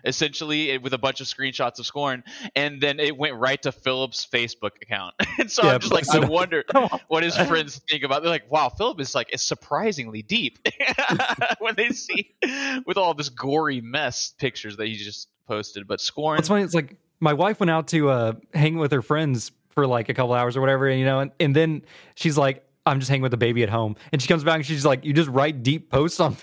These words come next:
Speaker 2: <laughs> Facebook whenever I'm not here." <laughs> It's like, "You okay? You okay, bud?"
Speaker 1: <laughs>
Speaker 2: Like,
Speaker 1: You
Speaker 2: what are you
Speaker 1: okay when
Speaker 2: talking
Speaker 1: I'm not
Speaker 2: about?
Speaker 1: around? Uh,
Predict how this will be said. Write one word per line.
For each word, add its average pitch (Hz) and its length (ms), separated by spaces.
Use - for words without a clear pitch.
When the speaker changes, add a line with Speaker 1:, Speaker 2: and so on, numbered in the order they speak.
Speaker 2:
<laughs> - 160
Facebook 254 460
whenever 220 300
I'm 185 120
not 170 200
here." - 300
<laughs> - 100
It's 320 500
like, 165 140
"You 370 200
okay? 226 240
You 196 120
okay, 214 220
bud?" 285 320
Speaker 1:
<laughs> - 40
Speaker 2:
Like, - 80
Speaker 1:
You 240 80
Speaker 2:
what 120 100
are - 40
you 247 60
Speaker 1:
okay 139 200
when 226 100
Speaker 2:
talking 143 80
Speaker 1:
I'm 120 40
not 113 160
Speaker 2:
about? 117 40
Speaker 1:
around? 143 380
Uh, 147 140